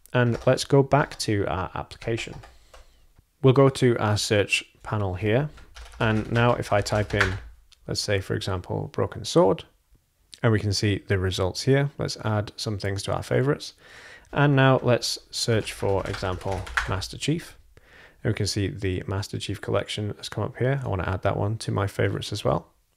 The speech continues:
And now let's dive back into our Grafana front-end observability dashboard here for our application.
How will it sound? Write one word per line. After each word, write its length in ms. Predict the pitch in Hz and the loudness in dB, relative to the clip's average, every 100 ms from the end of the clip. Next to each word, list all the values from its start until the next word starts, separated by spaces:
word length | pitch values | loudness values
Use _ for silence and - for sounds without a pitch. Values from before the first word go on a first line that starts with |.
| _ - - - - - _ - | _ -20 -20 -20 -20 -20 _ 2
And 140 | 151 | 6
now 200 | 165 185 | 6 8
let's 220 | 156 151 | 6 6
dive 520 | - 135 131 135 127 | 4 6 8 6 4
back 260 | - 131 - | 2 2 2
into 500 | 127 107 104 110 107 | 0 0 0 0 0
our 160 | - 104 | 0 -2
Grafana 760 | 110 104 - 98 98 98 101 - | 0 -2 0 0 2 0 -2 -4
front-end 420 | - 101 95 98 | -4 -2 -2 -2
observability 920 | 101 113 95 104 139 156 - 127 - | -2 -2 -2 0 2 2 2 -2 -2
dashboard 520 | - 123 - - 104 | -2 -2 -4 -4 -4
here 200 | - 101 | -4 -4
for 140 | 92 107 | -2 -2
our 120 | 101 | -2
application. 720 | 87 - - 110 110 123 113 | -4 -6 -4 -4 -4 -8 -10